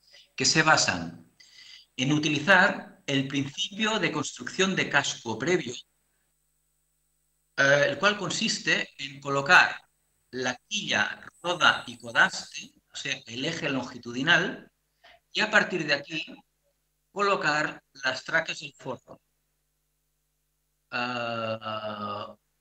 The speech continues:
una traca al lado de la otra, superponiéndolas. Es lo que se llama el forro atingladillo.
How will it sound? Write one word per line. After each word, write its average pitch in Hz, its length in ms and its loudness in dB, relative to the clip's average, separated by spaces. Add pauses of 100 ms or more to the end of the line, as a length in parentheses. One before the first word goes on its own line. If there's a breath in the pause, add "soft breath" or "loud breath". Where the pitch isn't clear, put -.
(280)
una 196 280 4
traca 165 380 4
al 131 340 0
lado 156 260 2
de 135 60 2
la 131 120 2
otra, 175 460 0
superponiéndolas. - 1700 -4 (1200 loud breath)
Es 156 140 0
lo 202 100 2
que 196 100 0
se 180 160 0
llama 196 440 6
el 135 140 0
forro 180 600 -2
atingladillo. 117 920 -4